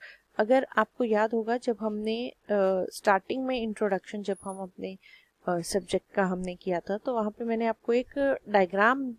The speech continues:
बताया था, जहाँ पे हमने बात की थी कि households होते हैं जो surplus units होती हैं, और जो industrial sector होता है वो डेफिशिएंट units होती हैं।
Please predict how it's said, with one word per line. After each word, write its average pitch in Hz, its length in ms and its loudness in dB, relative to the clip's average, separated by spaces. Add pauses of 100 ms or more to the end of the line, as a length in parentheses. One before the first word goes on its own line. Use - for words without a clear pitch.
(140)
बताया 175 420 -2
था, 190 180 -6
जहाँ 190 260 -2
पे 214 140 -4
हमने 202 280 -6
बात 170 240 -4 (100)
की 190 140 -12
थी 247 300 -10 (400)
कि 247 160 0
households 214 1000 4
होते 233 340 0
हैं 254 480 -2 (100)
जो 214 80 -2
surplus 214 640 4
units 208 400 0
होती 220 340 0
हैं, 254 160 -4 (420)
और 208 540 8
जो 208 420 6
industrial 208 500 0
sector 233 340 0
होता 214 260 0
है 233 80 0
वो 285 440 0
डेफिशिएंट 226 560 2
units 165 380 -8
होती 165 240 -12
हैं। 170 140 -12